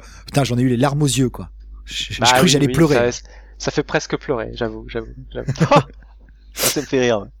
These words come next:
Speaker 1: <laughs> Et justement, Benny, passons à toi, puisque toi aussi, tu as un petit WhatsApp concernant les jeux vidéo.
Speaker 3: Ouais, ben, euh, je me suis acheté, euh, quelques petits jeux, euh, sur le Xbox Live, notamment, euh, tous les Assassin's Creed, à part le, à part le dernier, hein, qui est toujours très cher, euh,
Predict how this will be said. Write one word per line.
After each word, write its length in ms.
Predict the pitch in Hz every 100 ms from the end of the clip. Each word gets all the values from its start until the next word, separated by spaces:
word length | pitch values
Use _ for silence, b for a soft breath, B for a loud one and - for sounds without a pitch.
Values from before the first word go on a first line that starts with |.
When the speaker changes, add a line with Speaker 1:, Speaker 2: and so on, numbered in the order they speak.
| -
Speaker 1:
<laughs> 1400 | 196 160 - - 180 - 185 - 156 214 226 226 214 160
Et 60 |
justement, 460 | 160 202 240 233 240
Benny, 260 | 214 202
passons 300 | 196 185 -
à 80 | 180
toi, 160 | 175 208
puisque 240 | - 170
toi 100 | 165
aussi, 200 | 160 -
tu 180 | - 156
as 20 |
un 60 | 127
petit 160 | 123
WhatsApp 320 | 135 127 151 135
concernant 320 | 127 131 135
les 140 | 131
jeux 100 | 123
vidéo. 300 | 131 120 147 - - - - - - - - -
Speaker 3:
Ouais, 420 | 120 120 123 139
ben, 140 | 123 117
euh, 580 | 117 110 110 110 113
je 80 | 113
me 80 | 120
suis 180 | - 139
acheté, 320 | 123 - 139
euh, 120 | 123
quelques 260 | - 127 131
petits 220 | - 151
jeux, 100 | 143
euh, 320 | 151 143 120
sur 180 | 110 123
le 120 | 120
Xbox 320 | 117 120 120
Live, 280 | 131 131 135 B B B B -
notamment, 600 | 120 127 123 135 135 117
euh, 40 | 110
tous 120 | -
les 100 | 147
Assassin's 460 | 131 131 - 127 -
Creed, 280 | - 143 123
à 80 |
part 220 | 98 113 104
le, 200 | 98 95
à 60 |
part 140 | - 104
le 100 | 98
dernier, 360 | 101 117 127
hein, 180 | 104 104
qui 100 | -
est 40 |
toujours 300 | - 98 101
très 160 | - 107
cher, 300 | - 117 110
euh, 160 | 101